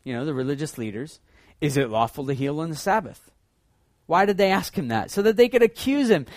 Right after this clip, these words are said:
They're just looking for a purpose to put Jesus up in religious court. But Jesus said to them, "Well, which one of you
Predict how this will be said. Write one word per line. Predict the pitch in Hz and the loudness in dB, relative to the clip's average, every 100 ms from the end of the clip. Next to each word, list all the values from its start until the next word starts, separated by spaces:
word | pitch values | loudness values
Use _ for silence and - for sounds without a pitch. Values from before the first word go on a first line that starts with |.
| - | -10
They're | 240 277 | -4 0
just | 262 | 0
looking | 254 247 294 311 285 | 0 4 4 4 0
for | 226 240 | 4 4
a | 185 | 2
purpose | - 262 - 147 123 - - _ _ _ | 2 2 2 -2 -4 -8 -16 _ _ _
to | - 208 | -4 -2
put | - 254 175 | 0 -2 -2
Jesus | 180 226 170 135 - _ _ | -2 0 0 -2 -4 _ _
up | - 190 - | 2 2 0
in | 170 | -8
religious | 165 156 139 131 | -4 -4 -4 -8
court. | - - 156 113 _ - _ _ _ _ _ _ | -12 -8 -6 -6 _ -20 _ _ _ _ _ _
But | 143 | -12
Jesus | 131 185 170 | -6 -6 -4
said | - 165 | -2 -2
to | 147 | 0
them, | 156 | -4
"Well, | 165 | -2
which | 160 202 | -2 -2
one | 208 208 | -2 -2
of | 214 160 | -2 -4
you | 147 170 | -4 -4